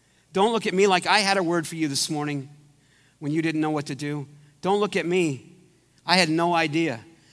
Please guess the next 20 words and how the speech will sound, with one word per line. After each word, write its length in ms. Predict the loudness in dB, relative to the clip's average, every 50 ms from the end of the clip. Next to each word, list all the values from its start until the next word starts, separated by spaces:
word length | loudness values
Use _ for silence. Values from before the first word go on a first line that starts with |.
| _ -20 -20 _ _
There 80 | -4 -2
was 100 | 0 2
a 40 |
man 160 | 2 2 2 2
that 100 | 0 0
came 120 | 0 0
to 60 | 0
our 80 | 0 -2
church. 220 | -2 -4 -4 -4
He 80 | -4 -4
sat 160 | -4 -4 -2
right 120 | -2 -2
back 180 | 0 -2 -2 -2
there 80 | -4 -6
in 60 | -4
the 60 | -4
back, 180 | -2 -4 -4 -4
the 80 | -4
last 280 | -4 -4 -4 -4 -6 -6
row. 200 | -8 -8 -8